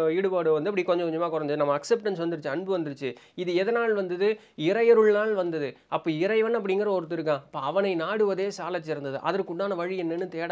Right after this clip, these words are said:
ஆரம்பிப்போம். இந்த அன்பு இறை மேல கலக்கும், இந்த அன்பு உற்றார் சுற்றத்தோடவும் கலக்கும். நான் இப்படி தான் அப்படிங்கிறத நான் ஒத்துக்கிட்டேன், ஏன்னா இறையருள் எனக்கு இது ஒரு காரண காரணத்துக்காக தான் கொடுத்துருக்குது. எனக்கு புரியலனாலும் புரிஞ்சுக்கலாம், இப்ப எனக்கு புரியல, but ஓகே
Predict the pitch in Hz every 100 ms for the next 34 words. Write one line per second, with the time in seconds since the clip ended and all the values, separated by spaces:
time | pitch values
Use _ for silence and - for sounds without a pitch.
0 | 170 147 131 127 131 - _ - - 208
1 | 208 185 214 233 190 190 208 190 170 151
2 | 156 160 143 147 - _ 135 139 _ -
3 | 190 233 190 190 196 208 - - 175 175
4 | 226 214 196 175 160 160 180 156 131 127
5 | 127 147 185 - 185 233 196 190 196 185
6 | 156 156 156 131 120 151 196 - _ -
7 | - 185 214 214 185 208 202 185 175 165
8 | 160 151 160 175 165 156 156 143 139 139
9 | 170 170 165 147 123 131 135 - 156 233
10 | 226 202 175 185 285 - _ _ - 294
11 | 269 254 135 135 247 - - 165 247 240
12 | 180 233 214 247 214 240 254 -